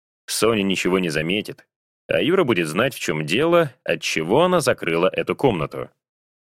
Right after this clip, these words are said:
Ключ провернулся в замке с тихим щелчком, и дверь приоткрылась с тихим вздохом, как у живого человека.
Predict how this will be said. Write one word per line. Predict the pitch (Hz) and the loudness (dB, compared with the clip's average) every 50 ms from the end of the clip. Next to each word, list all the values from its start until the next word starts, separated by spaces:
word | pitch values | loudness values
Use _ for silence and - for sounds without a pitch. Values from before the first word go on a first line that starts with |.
| _ _ _ _ _ _ _ _ - | _ _ _ _ _ _ _ _ -4
Ключ | - 82 92 123 151 - - | -2 0 2 2 2 0 -2
провернулся | - - 113 104 107 107 117 120 107 - 104 | -2 -2 0 0 2 2 2 0 0 0 -2
в | 87 | 0
замке | 82 90 90 85 - 117 107 | 0 -2 -2 -2 -2 -4 -4
с | - | -4
тихим | - - 113 - 82 80 | -4 -6 -6 -4 -4 -4
щелчком, | - - 82 80 - - - - 131 151 160 151 - _ _ _ _ _ - | -2 -2 -2 -2 -4 -4 0 0 0 0 0 -4 -8 _ _ _ _ _ -6
и | - - | -6 -4
дверь | - - 147 185 226 | -2 0 -2 -2 0
приоткрылась | - 180 160 147 - - - 117 135 156 160 147 - | 0 0 0 0 0 -2 -2 0 2 2 2 0 -2
с | - | -4
тихим | - - 98 - - 85 80 | -4 -4 -4 -4 -4 -4 -4
вздохом, | 73 69 73 71 98 127 151 147 - 180 165 143 | -4 -6 -4 0 2 2 2 2 0 0 0 2
как | - 104 - 98 | 0 0 0 0
у | |
живого | 78 78 78 71 78 78 78 78 | -2 -2 0 2 2 2 2 2
человека. | - - 92 98 113 110 90 71 67 - - 67 64 - | 0 0 0 2 0 0 -2 -4 -6 -6 -8 -10 -10 -10